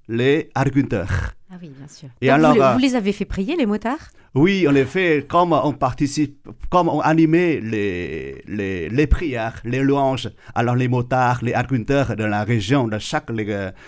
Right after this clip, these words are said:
Speaker 1: on rassemblait les motards, les, et les agriculteurs, euh, dans la, dans ces deux lieux pour prier, pour louer Dieu.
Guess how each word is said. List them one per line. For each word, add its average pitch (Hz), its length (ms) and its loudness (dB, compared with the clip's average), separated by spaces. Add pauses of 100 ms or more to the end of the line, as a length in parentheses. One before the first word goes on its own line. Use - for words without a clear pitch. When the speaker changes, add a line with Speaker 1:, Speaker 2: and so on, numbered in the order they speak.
(140)
Speaker 1:
on 123 80 2
rassemblait 139 760 2
les 113 200 0
motards, 131 480 0
les, 101 280 -2
et 117 140 2
les 104 480 0
agriculteurs, 123 560 0
euh, 104 180 -2
dans 107 140 -4
la, 98 320 -2
dans 107 260 -4 (240)
ces - 220 -2
deux 139 160 4
lieux 143 320 4 (260)
pour 117 200 -4
prier, 135 460 2
pour 107 200 -6
louer 127 380 2
Dieu. 110 400 -4